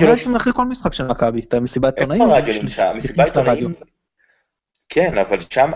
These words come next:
Speaker 2: הרדיו לא שילם זכויות שידור למכבי חיפה, אתה יודע.
Speaker 1: בוודאי שכן. מה זאת אומרת? רדיו חיפה לא משלמים בשביל לשדר את מכבי חיפה?
Speaker 2: לא.
Speaker 1: לא,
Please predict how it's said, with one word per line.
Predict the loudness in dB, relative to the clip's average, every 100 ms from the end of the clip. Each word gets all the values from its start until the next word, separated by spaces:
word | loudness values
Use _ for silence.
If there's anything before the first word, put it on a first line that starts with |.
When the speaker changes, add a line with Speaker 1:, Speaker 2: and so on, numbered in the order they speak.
| -2
Speaker 2:
הרדיו | 2 4 4
לא | 2
שילם | 2 -2 -2
זכויות | -4 -8
שידור | -8 -4 0
למכבי | 0 0 -2 -2
חיפה, | -6 -8 -6 -6
אתה | -2
יודע. | -2 0 -2 -4 -4
Speaker 1:
בוודאי | -2 2 2 2
שכן. | -2 -4 -4 -6 -4
מה | -4
זאת | 0
אומרת? | 0 0 -2 -2
רדיו | -2
חיפה | 0 0 2
לא | 0
משלמים | 0 0 0
בשביל | 0 -2
לשדר | -4 0 0
את | -2
מכבי | -2 0 2
חיפה? | 0 -2 -6 -10 _ _ _ _ -8
Speaker 2:
לא. | 0 0 0 -8 _ _ _ _ _ _ _ _
Speaker 1:
לא, | -6 0